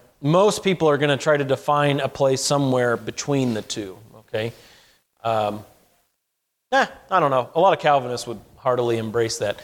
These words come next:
But a lot of non-Calvinists would not go all the way to semi-Pelagianism. They try to define something that falls short of that. So let's consider semi-Pelagianism. Humans are born slanted towards sin, but they can cooperate with God. That's probably at the heart of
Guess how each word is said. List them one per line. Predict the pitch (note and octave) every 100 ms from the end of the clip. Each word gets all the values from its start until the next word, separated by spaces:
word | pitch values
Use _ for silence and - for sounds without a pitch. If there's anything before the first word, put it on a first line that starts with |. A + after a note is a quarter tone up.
| - - -
But | C#3+ E3
a | D#3+
lot | E3+ G3
of |
non-Calvinists | F3 F3+ F#3 F3+ E3+ D3 C#3 C#3+ C#3
would | C#3
not | C#3 E3+ D#3
go | D#3+ D3+
all | D3+
the | C#3+
way | C#3
to | C3+
semi-Pelagianism. | - D3 C3+ - C3 C3+ B2+ A#2+ A#2 A#2
They | A#2
try | A#2 C3
to | A#2 A2
define | A2+ - B2+ B2
something | A#2+ A#2+ B2+ B2
that | G#2+
falls | - A#2 G#2+
short | - A2+ A2
of | G2+
that. | F2+ F#2 _ _ _ _ _ _ _
So | - G#3+
let's | B3
consider | A#3 F#3+ F#3+ E3 A2+
semi-Pelagianism. | - G3 G#3 G3+ G3 F3 D3+ C#3 B2+ D3 C#3+ - _ _ _
Humans | - B3 B3+ G#3+
are |
born | F#3+ G#3
slanted | F#3 - G#3 B3 C#4 B3+
towards | G3 G3 D#3+
sin, | F3+ F3 E3+
but | D3+
they | E3+
can | E3+ D#3
cooperate | D#3 D3 D3+ D3+ C#3+
with | C3 A#2+
God. | - A#2+ G2+ G#2+
That's | C#3+ -
probably | D#3 D3 D3 C3 C3
at | C3+ B2+
the | G2
heart | - C#3+ D3 E3+ - - -
of | C3 B2